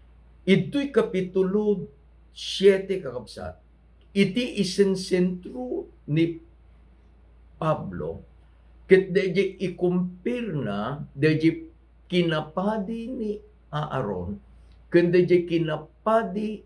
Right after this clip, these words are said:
ni Apo Jesus. Ni Apo Jesus nagtaod kadayjay a kinapadi ni Melchizedek. Ni Aaron nagtaod iti kinapadi na iti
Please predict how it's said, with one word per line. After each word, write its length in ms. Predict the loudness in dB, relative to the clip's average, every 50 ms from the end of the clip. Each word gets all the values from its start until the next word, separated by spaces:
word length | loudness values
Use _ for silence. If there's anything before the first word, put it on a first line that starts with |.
| -8
ni 240 | -4 -2 -2 -2 -4
Apo 400 | -6 -8 -8 -8 -10 -12 -12 -12
Jesus. 560 | -12 -12 -14 -14 -16 -16 -16 -18 -20 -20 -20 -20 -20 -20 -20 -20 -20 -20 -20 -20 -20 -20 -20 -20 -20 -20 -20 -20 -20 -20 -20 -20 -20 -14 -2
Ni 240 | 4 6 6 6 6
Apo 400 | 4 2 0 0 0 -4 -4 -2
Jesus 560 | -2 -2 -4 -4 0 2 2 2 0 -4 -12 -8 -6
nagtaod 1300 | -4 -2 -2 -4 -4 -8 -12 -14 -12 -4 -2 -2 0 0 -4 -6 -4 0 2 2 2 2 0 -6 -12 -14 -20 -20 _ _ _ _ _ _ _ -20 -8 -2
kadayjay 720 | 0 0 4 4 2 2 2 4 6 6 6 6 4 0 -8
a 80 | -10
kinapadi 800 | -6 -6 -6 -6 -4 -6 -8 -8 -8 -8 -8 -8 -6 -4 -4 -2
ni 160 | -2 -4 -4 -4
Melchizedek. 720 | -4 -6 -4 -4 -6 -6 -6 -8 -10 -10 -10 -12 -12 -14 -20 -20 -20 -20 -20 -20 -20 -20 -20 -20 -20 -20 -20 -20 -20 _ _ _ -20 -20 -20 -8 0 4
Ni 160 | 4 4 4
Aaron 800 | 4 2 2 4 4 2 2 2 2 0 0 -2 -4 -8 -12 -10
nagtaod 1200 | -2 0 0 0 0 -4 -10 -14 -14 -4 -2 0 0 0 0 -2 -2 -2 -2 0 -2 -4 -8 -10 -14 _ -10 0 2
iti 320 | 2 2 4 2 -2 -4
kinapadi 960 | -4 -6 -6 -4 -4 -6 -6 -8 -14 -10 -6 -2 -2 -2 0 -2 -4 -4 -4 -4
na 240 | -6 -6 -6 -8 -12 -18 -18 -8 0
iti 400 | 0 0 0 2 -2 -4 -4 -4